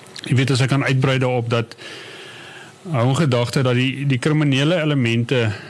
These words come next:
so konstant 'n geleentheid om te roof. Jy weet, dis hulle daaglikse werk.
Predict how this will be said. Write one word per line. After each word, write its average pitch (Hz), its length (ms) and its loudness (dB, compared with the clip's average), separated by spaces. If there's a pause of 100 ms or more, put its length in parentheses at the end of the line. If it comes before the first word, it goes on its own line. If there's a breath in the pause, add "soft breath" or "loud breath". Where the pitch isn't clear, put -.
(280 loud breath)
so - 240 -2
konstant 135 840 0
'n 120 120 -2
geleentheid 107 500 0
om 104 120 -2
te 104 120 -2
roof. 95 360 -6 (640 loud breath)
Jy 147 60 -4
weet, 113 200 2
dis 123 160 2
hulle 127 240 2
daaglikse 107 500 0
werk. - 360 -8